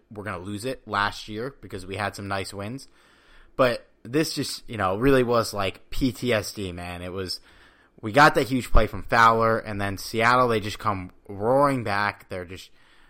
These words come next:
you know, killing us on every play, it felt like. And it was just one of those games where it was like, okay,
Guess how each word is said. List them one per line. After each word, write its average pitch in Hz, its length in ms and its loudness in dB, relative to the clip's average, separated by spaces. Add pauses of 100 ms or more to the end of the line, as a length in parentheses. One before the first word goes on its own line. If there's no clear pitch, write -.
(160)
you 98 80 -16
know, 90 140 -12
killing 143 340 -2
us 135 140 0
on 117 100 -2
every 113 220 -4
play, 110 320 -4
it 104 80 -8
felt 104 280 -4
like. 104 380 -4
And 104 80 -10
it 104 40 -8
was 98 100 -10
just - 120 -14
one 123 120 -8
of 123 80 -6
those 107 80 -10
games 113 100 -10
where 110 80 -8
it 110 40 -8
was 101 120 -14
like, 107 180 -8 (800)
okay, 214 540 4